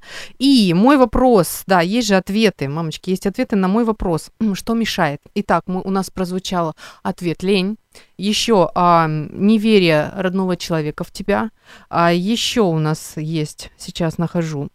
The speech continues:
м, чтобы, ой, чтобы ж я ж не, чтобы я, я запуталась. Нет, не на-, не нахожу. Представляете? Вот. Да. Надо, надо паузу, так я не могу найти, что-то я запуталась. Хорошо.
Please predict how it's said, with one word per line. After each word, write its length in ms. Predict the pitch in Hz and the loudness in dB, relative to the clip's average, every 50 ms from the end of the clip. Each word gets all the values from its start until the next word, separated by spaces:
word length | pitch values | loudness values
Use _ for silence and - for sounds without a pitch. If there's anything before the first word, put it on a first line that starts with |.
| _ | _
м, 300 | - 165 156 147 147 151 156 | -6 -6 -4 -4 -6 -8 -10
чтобы, 460 | - - - 156 156 160 156 156 - - | -12 -12 -12 -10 -8 -8 -8 -8 -10 -12
ой, 420 | - - 165 160 156 151 147 151 - | -10 -8 -6 -4 -6 -6 -8 -10 -14
чтобы 400 | - - - - - 160 160 160 | -20 -20 -18 -16 -16 -12 -12 -12
ж 80 | 156 156 | -10 -8
я 160 | 160 165 170 | -8 -8 -6
ж 80 | 165 160 | -6 -6
не, 240 | 160 156 156 160 - _ _ _ _ _ _ _ _ _ _ _ _ | -6 -6 -6 -6 -10 _ _ _ _ _ _ _ _ _ _ _ _
чтобы 420 | - - - - 175 170 170 170 | -20 -20 -14 -12 -10 -8 -6 -6
я, 340 | 160 170 185 190 202 208 190 - _ _ _ _ _ | -4 -4 -2 -2 -2 -2 -4 -6 _ _ _ _ _
я 220 | - 196 214 214 180 | -8 -2 -2 0 0
запуталась. 680 | 170 156 - 160 151 - 156 151 156 - - - - _ _ _ _ - | 0 -4 -6 -10 -12 -10 -10 -10 -10 -12 -14 -20 -20 _ _ _ _ -8
Нет, 180 | 170 160 156 - | -6 -6 -6 -6
не 120 | - 180 170 | -6 -4 -4
на-, 160 | 165 170 - | -4 -4 -4
не 160 | - 196 214 | -2 0 0
нахожу. 520 | 214 214 208 - 185 170 160 156 143 151 - _ _ _ _ | 0 0 -2 -2 -6 -6 -6 -8 -10 -12 -12 _ _ _ _
Представляете? 600 | - 175 - - - 185 202 208 - - 196 - - _ _ _ _ _ _ _ _ _ _ _ | -20 -20 -14 -12 -8 -6 -6 -6 -8 -10 -12 -14 -14 _ _ _ _ _ _ _ _ _ _ _
Вот. 420 | 147 160 160 156 - - - - _ _ _ _ _ _ _ _ _ _ _ _ _ | -12 -10 -8 -10 -10 -12 -20 -20 _ _ _ _ _ _ _ _ _ _ _ _ _
Да. 480 | - 160 - 151 156 156 170 156 151 147 - _ _ _ _ _ _ _ _ _ _ _ _ _ _ - - | -20 -18 -18 -12 -4 -2 -2 -2 -2 -4 -8 _ _ _ _ _ _ _ _ _ _ _ _ _ _ -18 -12
Надо, 400 | - - 160 160 160 160 160 156 | -8 -4 -4 -2 -2 -4 -4 -2
надо 220 | 175 180 175 180 | -2 0 0 0
паузу, 380 | - - 165 147 143 147 143 143 | 2 2 2 2 2 -2 -4 -6
так 140 | - 156 - | -8 -6 -4
я 80 | 160 | -2
не 80 | 160 160 | -2 0
могу 240 | 165 170 165 160 151 | -2 -2 -4 -4 -6
найти, 260 | 147 147 - - 151 | -6 -6 -8 -10 -14
что-то 220 | - - _ - | -18 -14 _ -8
я 80 | 151 147 | -8 -6
запуталась. 440 | 151 156 - 156 - - 147 - - - - - - - - - | -6 -8 -10 -12 -12 -12 -12 -14 -14 -16 -18 -16 -14 -16 -16 -2
Хорошо. 420 | - 269 262 277 - - 180 147 | 4 4 4 6 6 4 0 0